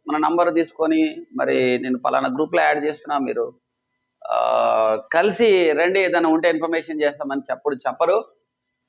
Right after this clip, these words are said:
అవాయిడ్ చేయడానికి చూస్తూ ఉంటారు వాళ్ళు. "నేను బిజీగా ఉన్నానండి, నేను బిజీగా ఉన్నా, అక్కడ ఉన్నా, ఇక్కడ ఉన్నా, నేను అక్కడ," ఆ, అంటాడు ఈయన. ఆ, గిరీష్ గారు కూడా.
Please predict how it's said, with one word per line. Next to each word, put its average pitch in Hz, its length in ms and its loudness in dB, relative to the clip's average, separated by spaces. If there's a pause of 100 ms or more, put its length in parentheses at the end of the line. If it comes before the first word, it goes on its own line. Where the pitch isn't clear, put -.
(200)
అవాయిడ్ 196 260 2
చేయడానికి 208 300 2
చూస్తూ 190 320 0
ఉంటారు 151 220 2
వాళ్ళు. 120 240 0
"నేను 147 120 -2
బిజీగా 160 260 4
ఉన్నానండి, 160 400 4
నేను 143 120 2
బిజీగా 151 260 4
ఉన్నా, 165 260 2 (300)
అక్కడ 208 200 0
ఉన్నా, 202 140 4
ఇక్కడ 185 280 2
ఉన్నా, 202 160 0
నేను 180 340 2
అక్కడ," 170 260 0
ఆ, 151 520 4
అంటాడు 139 320 0
ఈయన. 107 240 -6 (1160)
ఆ, 123 100 0
గిరీష్ 180 480 0
గారు 175 280 2
కూడా. 139 320 0